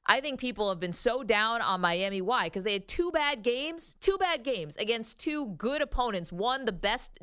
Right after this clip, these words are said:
defense in the N F L in the forty-niners. And two, a team that basically put together an unbelievable game plan to beat them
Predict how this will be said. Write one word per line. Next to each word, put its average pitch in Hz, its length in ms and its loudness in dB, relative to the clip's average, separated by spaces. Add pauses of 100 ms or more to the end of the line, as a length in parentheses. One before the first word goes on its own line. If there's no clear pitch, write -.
defense 233 540 -2
in 247 120 -4
the 254 160 -2
N 196 120 0
F 170 180 0
L 175 160 2
in 170 60 -4
the 170 80 -4
forty-niners. 180 720 0 (300)
And 214 140 -2
two, 294 380 0 (240)
a 226 100 4
team 311 220 -4
that 240 120 0
basically 254 380 -2
put 247 220 2
together 226 560 0
an 208 120 2
unbelievable 247 600 -2
game 202 300 -2
plan 190 260 0
to 190 120 -4
beat 190 260 -6
them 165 240 -2